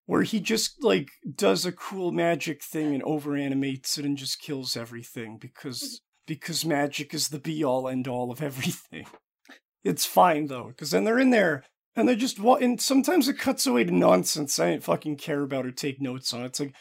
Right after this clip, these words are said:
Speaker 1: here's, like, an old king, and, like, here's a flashback of, no, it's a dungeon crawl. Get back to the dungeon. Let me see all the traps and shit. Like,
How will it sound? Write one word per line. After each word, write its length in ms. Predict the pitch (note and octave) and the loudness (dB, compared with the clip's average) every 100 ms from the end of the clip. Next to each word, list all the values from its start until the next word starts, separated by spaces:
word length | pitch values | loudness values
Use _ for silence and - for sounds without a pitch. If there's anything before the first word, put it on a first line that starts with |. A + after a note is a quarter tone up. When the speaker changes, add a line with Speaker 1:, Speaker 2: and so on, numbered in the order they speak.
| - - | -20 0
Speaker 1:
here's, 300 | A3 B3+ A3 | 4 4 6
like, 120 | A#3 | 6
an 100 | A3 | 6
old 380 | G#3+ B3 B3+ G3 | 6 6 6 0
king, 600 | - A#3 A3+ E3+ C3+ B2+ _ _ _ - | -2 2 2 2 0 -4 _ _ _ -6
and, 300 | F#3 D#3 D3+ | -2 -2 -2
like, 200 | F3 D3 | -4 0
here's 200 | C4+ B3 | 2 2
a 60 | |
flashback 720 | B3 - A#3+ B3+ - - G3 F#3 | 0 4 6 6 4 4 4 4
of, 140 | - | -2
no, 300 | G#3+ A3+ A#3 - | 4 8 10 8
it's 200 | G#3+ A3 | 0 0
a 80 | |
dungeon 600 | F3 C3+ G3 F#3+ D#3+ D#3 | 0 2 2 2 0 -2
crawl. 520 | D3 - C3 D#2 G#1+ - _ _ | -4 -6 -6 -6 -10 -16 _ _
Get 220 | - A3+ | 6 6
back 280 | A3+ A3+ A#3 | 8 6 6
to 80 | G#3 | 0
the 100 | F3+ | -2
dungeon. 560 | F3 G3+ G3 D3 C#3+ A#2 | 0 4 4 2 -2 -2
Let 80 | D#3 | 0
me 100 | F3 | 0
see 300 | - - A3 | 0 0 2
all 120 | G3+ | 2
the 100 | G3+ | 2
traps 680 | - - F3+ E3+ - - - | -8 -4 0 0 0 -4 -4
and 140 | C3 | -4
shit. 320 | - - A#2+ | -8 -6 -8
Like, 220 | A#2+ C3 | -6 -10